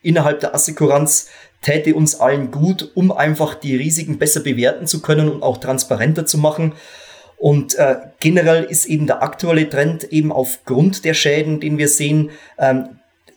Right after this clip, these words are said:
wir sprechen von s-, einem sogenannten harten Markt, den wir aktuell haben. Das heißt, es gibt eine stringentere Risikoselektion, es gibt ein stringenteres Risikomanagement. Äh,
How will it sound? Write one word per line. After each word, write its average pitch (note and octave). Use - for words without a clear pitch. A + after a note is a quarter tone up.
wir C#3+
sprechen D3+
von C#3+
s-, -
einem C3+
sogenannten C3+
harten D#3+
Markt, D#3
den D#3+
wir -
aktuell D3+
haben. D3
Das C3+
heißt, C#3
es -
gibt D#3+
eine C3+
stringentere C3
Risikoselektion, D#3
es C#3+
gibt D3+
ein C#3
stringenteres C3+
Risikomanagement. D#3+
Äh, C3